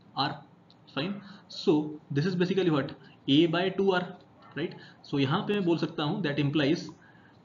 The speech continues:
A by sine A equal to two R, by symmetry I can say, sorry, this is two R,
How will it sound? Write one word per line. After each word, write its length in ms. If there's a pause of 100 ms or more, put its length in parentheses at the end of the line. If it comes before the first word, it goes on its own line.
(100)
A 140 (240)
by 100 (840)
sine 440 (840)
A 100 (520)
equal 280
to 120
two 180
R, 100 (880)
by 200 (120)
symmetry 480 (200)
I 140
can 180
say, 200 (340)
sorry, 240 (220)
this 140
is 200 (240)
two 180
R, 260